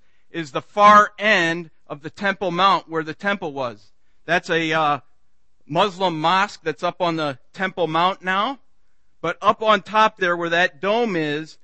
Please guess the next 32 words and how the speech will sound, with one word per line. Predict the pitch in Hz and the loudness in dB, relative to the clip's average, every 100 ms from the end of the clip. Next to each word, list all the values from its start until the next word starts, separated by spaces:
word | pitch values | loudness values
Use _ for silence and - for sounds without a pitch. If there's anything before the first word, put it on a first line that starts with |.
| - - - | -20 -20 -12
was | 160 160 | -10 -2
where | 180 175 175 170 - - - - | 2 4 4 0 -6 -20 -20 -14
the | |
temple | 147 - 226 - 156 156 170 - - - - | -8 -2 -2 -2 -4 -4 -8 -20 -20 -20 -8
that | 165 170 | -6 -4
was, | 160 147 120 - - - - - - - | -6 -6 -10 -20 -20 -20 -20 -20 -20 -4
uh, | 156 151 151 - 131 | -2 -2 -4 -8 -8
there | 175 196 185 | 0 2 2
in | 156 | -2
Jesus' | 196 170 151 160 147 | -8 -10 -14 -16 -12
day | 143 185 185 160 | -2 0 0 -2
existed. | 139 175 202 - 95 - - - - - - - - - - - | -6 -8 -8 -10 -20 -20 -20 -20 -20 -20 -20 -20 -20 -20 -20 -14
In | 185 214 | -6 -4
the | 185 | -2
back, | 214 226 202 - | 2 2 2 -4
you | 147 | -12
see | - 202 202 | -12 -4 0
up | 196 - | 0 0
there | 196 208 196 | 2 4 2
where | 175 | -2
the | 160 | -4
trees | 139 - 208 208 190 | -10 -8 -8 -6 -2
are | 202 202 202 | 4 6 6
and | 170 | 2
the | 160 | -4
little | 180 180 | -4 -4
thing | 170 190 185 | -6 -6 -4
right | 180 180 | 0 0
up | 180 | -2
at | 180 - | -8 -12
the | |
skyline, | - - 170 185 196 208 220 247 | -18 -6 -2 -2 0 -2 -2 -6